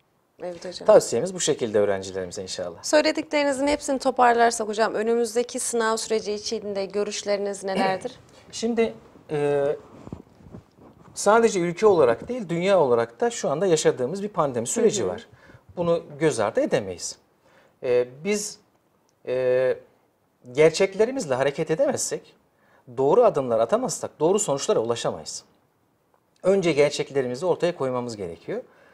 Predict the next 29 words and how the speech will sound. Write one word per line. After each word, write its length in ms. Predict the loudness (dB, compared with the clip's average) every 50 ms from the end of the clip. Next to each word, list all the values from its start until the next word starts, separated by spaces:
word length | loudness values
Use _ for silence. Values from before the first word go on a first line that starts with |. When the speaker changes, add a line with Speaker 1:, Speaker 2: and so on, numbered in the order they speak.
| _ _ _
Speaker 2:
ve 140 | -4 -2 0
doğru 220 | 2 2 4 6 6
adımlar 360 | 4 4 2 -2 0 0 0
atmamız 420 | -2 -4 -6 -10 -12 -12 -12 -12
gerekiyor. 400 | -12 -12 -12 -14 -16 -18 -18 -18 -20 -20 _ _ -20 -20 -20 _ _ _ _ _ _ _ _ -20 -20 -20 -20 _ _ _ -8
Nedir 400 | 2 2 4 6 6 4 4 2
bu? 180 | -2 -4 -4 -8 _ _ _ _ _ _ _ _ _ _ _ _ _ -20 _
Şimdi, 540 | -8 -6 -4 -2 2 4 4 4 2 -4 -10 -4 -2
e, 280 | 2 2 2 2 2 -2 -6 _ _
önümüzde 420 | 2 4 4 4 0 0 0 0 0
bir 40 |
sınav 300 | 0 -2 0 2 2 2 2
süreci 400 | 0 0 0 0 0 0 0 2
var. 280 | 2 2 2 0 -6 -14 _ _ _ _
İki 260 | -18 -10 -8 -8 -6
bin 180 | -6 -10 -10 -10
yirmi 260 | -8 -8 -6 -6 -6 -8
iki 140 | -6 -6
yılında 260 | -4 -4 -4 -6 -4 -2
gerçekleşecek 760 | -2 -2 -2 -2 -8 -10 -10 -12 -14 -10 -8 -8 -8 -6 -6
bir 40 | -4
sınav 240 | -4 -2 0 0
Speaker 1:
Evet. 100 | 0 -2
Speaker 2:
süreci 380 | -4 -8 -10 -10 -10 -12 -12 -12
var. 180 | -14 -14 -14 -16 _ _ _ _ -20 _ _ _
Ve 120 | 4 6 6
öğrencilerimiz 760 | 8 6 6 2 0 0 2 2 2 2 0 -6 -10 -12 -16 _ _ _ _ _ _ _ _ _
şu 220 | -4 2 4 4
anda, 380 | 4 4 2 0 0 0 0